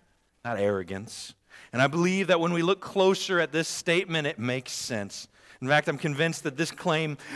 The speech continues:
by Jesus expresses one of the most important truths ever uttered on this planet. So why is this claim so controversial? Why does it eat people up the way it does when we hear, "I am the way, the truth,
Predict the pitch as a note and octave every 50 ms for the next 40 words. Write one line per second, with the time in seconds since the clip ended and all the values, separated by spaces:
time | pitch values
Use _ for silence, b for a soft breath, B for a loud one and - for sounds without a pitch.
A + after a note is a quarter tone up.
0 | B B D#3 D3 C3+ B2 A2+ G#2 A2+ C3 D#3 E3+ E3 C3+ D3+ C3+ - D3 - -
1 | - - D#3+ D3+ C#3+ - D3 B2+ C#3+ D3 D3 C#3 C#3 C3+ C3+ C#3 C#3 - C3+ A#2
2 | G#2+ - - D3+ D#3 E3+ C3 C3+ C#3+ - - - C#3 B2 A#2+ - - - A#2+ A2+
3 | A#2 A2+ A2+ A2+ A#2 A#2 A2 G#2+ G#2 G#2 G#2+ - - - - - A2+ G2+ G2 F#2
4 | F2+ E2+ - - - _ b b b b b b b _ _ _ _ _ _ _
5 | _ _ _ _ _ _ _ _ _ _ _ _ _ _ _ _ _ _ - -
6 | A2+ A2 C#3+ D3 B2+ B2+ A#2+ - - - C3+ B2 A#2+ A#2 A2 G#2+ - - D3 A#2+
7 | A2+ - - B2+ A#2+ A#2 A2 - A#2+ G#2 F2+ G2+ G#2+ G2+ F#2+ - - F#2+ F2+ F#2
8 | - _ _ B B B B B B B A#2 C3+ D3+ D#3 D#3 D3 B2+ B2+ D3 D3
9 | - - D#3+ D#3+ D#3+ - _ - D3+ D#3 C#3+ - C#3+ C3 B2+ C3 C3+ C3+ B2+ A#2+
10 | B2 A#2 B2 B2 B2+ B2+ B2 A2+ G#2+ G2+ B2 B2 B2+ B2 B2 A2+ A2 A#2 A#2+ A#2
11 | A#2 A#2+ C3 C#3 C#3+ C3+ - D3 C#3 C3+ C3 B2+ B2+ C3+ C#3 C#3+ C#3+ C#3 C3+ C3+
12 | C#3 C3 A#2+ A#2 B2 B2+ B2+ C3 C3+ C3+ C3+ - A#3 B B B B B2 B2+ -
13 | - - - D#3 D3 D3+ D3+ C#3+ - -